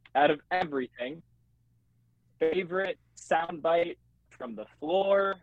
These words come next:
or bill, or what's your top, what's your number one something from legislative session this year?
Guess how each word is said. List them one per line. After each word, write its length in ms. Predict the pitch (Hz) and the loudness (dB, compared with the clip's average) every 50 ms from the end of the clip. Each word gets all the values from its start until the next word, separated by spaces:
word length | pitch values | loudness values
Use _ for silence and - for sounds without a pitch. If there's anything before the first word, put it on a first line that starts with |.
| _ _ - | _ _ -14
or 520 | - 135 135 131 127 120 120 117 117 113 _ - - 117 - | -10 -6 -4 -2 -2 -2 -4 -6 -8 -10 _ -20 -20 -12 -6
bill, 560 | 180 196 202 202 196 190 190 190 190 190 - - | -2 2 2 4 4 2 2 0 -2 -4 -6 -8
or 180 | - 139 131 127 | -6 -6 -4 -2
what's 280 | 139 165 202 208 - | 0 0 0 0 -2
your 100 | - 233 - - _ - - - | -4 -4 -4 -6 _ -20 -16 -8
top, 300 | - 151 147 131 117 - _ _ _ _ _ _ _ _ _ - | -6 -4 -4 -4 -6 -8 _ _ _ _ _ _ _ _ _ -6
what's 180 | - 165 - - | -6 -6 -6 -8
your 100 | 123 117 | -12 -8
number 380 | 131 139 156 170 190 190 202 | -4 0 0 0 0 -2 -4
one 460 | 202 180 170 170 165 156 151 143 139 - _ _ _ _ _ _ | -4 -2 -2 0 2 0 0 -2 -4 -12 _ _ _ _ _ _
something 580 | - - - - 170 160 - - - - 90 85 _ _ _ _ _ _ _ _ _ _ _ _ _ | -20 -14 -10 -10 -10 -10 -10 -14 -16 -16 -16 -16 _ _ _ _ _ _ _ _ _ _ _ _ _
from 160 | - 127 127 127 | -12 -10 -6 -4
legislative 600 | 131 143 143 139 139 - - 139 131 127 113 - | -2 -2 -4 -4 -6 -4 -2 0 0 0 -2 -2
session 380 | - 135 123 117 - - 117 | 0 0 0 0 -2 -10 -12
this 160 | 113 113 - | -12 -10 -8
year? 240 | - 110 101 - - | -8 -8 -8 -8 -12